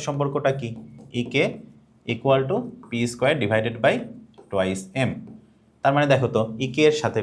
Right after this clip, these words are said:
পি এর সম্পর্কটা কি? সমানুপাতিক সম্পর্ক, অর্থাৎ ইকে is proportional to পি স্কয়ার। তাহলে পি এর মানটা যদি তুমি তিন গুণ করে দাও, তাহলে ইকে এর মানটা কত হবে? তিন স্কয়ারে নয়, তার মানে দুই নম্বর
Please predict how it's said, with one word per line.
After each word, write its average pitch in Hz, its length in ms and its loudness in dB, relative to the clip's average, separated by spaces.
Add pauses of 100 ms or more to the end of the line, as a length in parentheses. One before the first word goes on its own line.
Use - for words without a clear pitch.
(100)
পি 139 140 0
এর 143 140 4
সম্পর্কটা 139 560 -2
কি? 165 100 -2 (480)
সমানুপাতিক 135 580 2
সম্পর্ক, 82 300 -8 (560)
অর্থাৎ 110 360 2 (600)
ইকে 101 260 0 (480)
is 95 60 -6 (120)
proportional 131 560 0
to 180 80 4 (300)
পি 107 80 2 (140)
স্কয়ার। 101 320 4 (920)
তাহলে 131 180 6 (120)
পি 147 180 4
এর 180 120 6
মানটা 165 220 4 (100)
যদি 151 180 4 (440)
তুমি 110 160 4 (140)
তিন 147 140 6 (100)
গুণ 170 120 4 (120)
করে 101 240 6
দাও, 101 200 10 (580)
তাহলে 113 200 2 (200)
ইকে 143 220 -2
এর 139 100 2
মানটা 143 260 2
কত 131 180 0
হবে? 107 160 -2 (440)
তিন 123 120 0 (140)
স্কয়ারে 127 320 2 (300)
নয়, 82 160 -4 (200)
তার 110 160 4
মানে 123 140 0 (360)
দুই 117 160 2
নম্বর 160 180 2